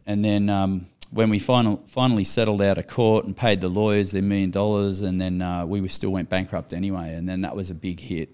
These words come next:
And then the interesting thing was that,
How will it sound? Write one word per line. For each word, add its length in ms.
And 160
then 300
the 140
interesting 440
thing 340
was 360
that, 320